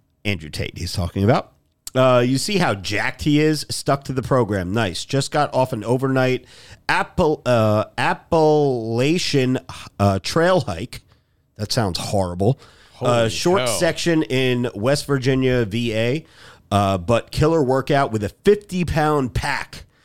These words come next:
Speaker 1: back and chest
Speaker 2: Jeez.
Speaker 1: all fucking day.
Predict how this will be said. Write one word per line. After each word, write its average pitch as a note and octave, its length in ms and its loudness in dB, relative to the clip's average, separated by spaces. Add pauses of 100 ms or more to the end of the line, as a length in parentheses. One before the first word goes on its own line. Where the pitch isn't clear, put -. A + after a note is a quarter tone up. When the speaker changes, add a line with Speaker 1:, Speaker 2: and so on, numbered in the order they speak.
(360)
Speaker 1:
back D3 540 -2
and B2+ 180 -2
chest E3 480 2
Speaker 2:
Jeez. - 160 -12
Speaker 1:
all C#3 480 2 (180)
fucking B2+ 360 -2
day. D#3 560 2